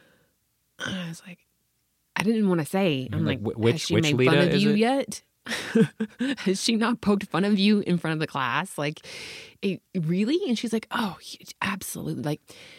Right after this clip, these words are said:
Speaker 1: she has nothing to improve on. It's just amazing." Just, and every teacher said the exact same thing. And I got to her math class, and, um, the math teacher's pretty fun.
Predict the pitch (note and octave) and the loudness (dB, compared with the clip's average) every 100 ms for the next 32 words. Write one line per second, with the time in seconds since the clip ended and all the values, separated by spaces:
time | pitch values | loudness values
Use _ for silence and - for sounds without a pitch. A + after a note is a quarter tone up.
0 | - - - B3 G#3 E3 D#3+ D#3 G#3+ G#3 | -16 -8 -2 2 2 2 0 0 0 0
1 | E3 D3+ D3 F#3 G3+ F3 C#3+ - - A3+ | 0 -2 -4 -2 -2 -2 -4 -6 -6 -6
2 | A#3 B3 C#4+ F4+ F#4+ G#4 - C#3 C3 C3+ | -2 0 2 4 4 2 -2 -6 -4 -6
3 | G#3+ G3+ - - - E3 D3+ - _ _ | -8 -8 -10 -12 -6 -2 -2 -4 _ _
4 | - E3+ F3+ F#3+ F#3 F3+ _ _ - G3 | -6 -2 0 2 0 -2 _ _ -4 -4
5 | - C#3+ - - _ _ _ _ F3 D3 | -2 -4 -6 -12 _ _ _ _ -4 -2
6 | C#3+ D3 D3 D3+ - C3+ C3+ D3+ B2+ - | -2 -4 -4 -6 -8 -8 -4 -4 -4 -10
7 | _ _ _ _ _ _ _ _ _ _ | _ _ _ _ _ _ _ _ _ _
8 | - E3+ D#3 C#3+ - _ _ _ _ _ | -8 -4 -4 -4 -8 _ _ _ _ _
9 | - D#3+ F#3+ F3 F3 D#3 D3 F3+ - C3+ | -8 -6 -6 -4 -2 0 0 -2 -6 -6
10 | - C3+ - - _ _ _ _ _ _ | -4 -6 -10 -12 _ _ _ _ _ _
11 | - D#3+ D3 C#3+ C3+ - _ _ _ E3 | -4 -2 -2 -4 -8 -12 _ _ _ -10
12 | C#3+ D3 - D#3 - _ _ D3 - _ | -8 -8 -10 -12 -14 _ _ -20 -20 _
13 | - - E3+ D3+ - C3+ C#3+ C#3 - C#3 | -12 -2 2 2 0 -6 -6 -8 -6 -6
14 | - C3 A#2+ B2+ | -4 -6 -4 -6